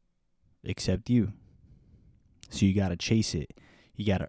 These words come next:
earn it. You gotta give it to yourself. So what's something that scares you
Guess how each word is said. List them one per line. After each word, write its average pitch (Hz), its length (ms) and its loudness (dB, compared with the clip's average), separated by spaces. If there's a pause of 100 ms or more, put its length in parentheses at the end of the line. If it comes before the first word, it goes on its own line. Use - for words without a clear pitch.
earn 107 260 8
it. 67 160 -6 (720)
You 95 140 -6
gotta 90 200 -2
give 95 280 4
it 92 240 0 (440)
to - 140 -6
yourself. - 480 -6 (2750)
So 117 160 10
what's 127 200 10
something 143 300 6
that 113 140 8
scares 98 440 6
you 87 280 2